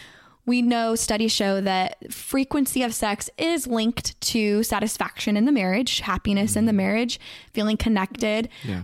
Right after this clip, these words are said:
Speaker 1: Um, and so we, you don't wanna be in a sexless marriage. If that's, if that's how often you're having sex and one or both of you are displeased, you need to be talking about this and boosting the frequency of your sex life.
Speaker 2: Well,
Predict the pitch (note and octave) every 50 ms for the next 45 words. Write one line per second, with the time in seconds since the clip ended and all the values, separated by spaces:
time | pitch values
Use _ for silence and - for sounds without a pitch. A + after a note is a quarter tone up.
0 | G#2+ - A3 G#3+ G3+ G3 G3 - - G#3+ A3 G#3+ - - A#3 G#3+ G#3 G#3 - -
1 | - - A3 A#3+ A#3 B3+ C4 C#4 C#4 B3+ A#3 G#3 G#3 G3+ A3+ A#3 A3+ G3+ F#3+ G3
2 | - - C#4 C4+ - - A3+ A3 A3 - G#3+ G3 F#3 F#3 F#3+ G#3+ A3+ G#3+ G#3 -
3 | - - G#3+ G#3+ A3+ - - - - - G#3+ G3+ - A3+ A3 G#3+ - - A3 G3+
4 | G#3 G#3 A3+ A3 G#3 G#3+ G#3 G3 G3 G3+ - G#3+ G3 - - - G#3+ G3+ G3 F#3+
5 | F#3+ G3 G3 G3+ G3+ F#3+ F#3+ F#3+ G3 G#3+ - G#3+ G3+ G3 F#3+ F#3 F#3+ F#3+ G#3 -
6 | - - C#4+ A#3+ G#3+ G3+ G3+ G3+ G3 G3 G3 G3+ - - - - G#3 G3+ A3 -
7 | A#3 A3 G3 F#3+ G3 F#3+ - G3+ F#3+ G3+ - - - - G3 G3+ G3 F#3 A3+ A3+
8 | - - - G#3+ G3 G3+ G3+ - - A3 G#3 - A3 G3+ G3+ - - A3 - -
9 | - G#3 A3 G3+ G3+ G3+ - - G#3+ G3 F#3+ - C4 - - - - D3 C#3+ C3
10 | B2 A#2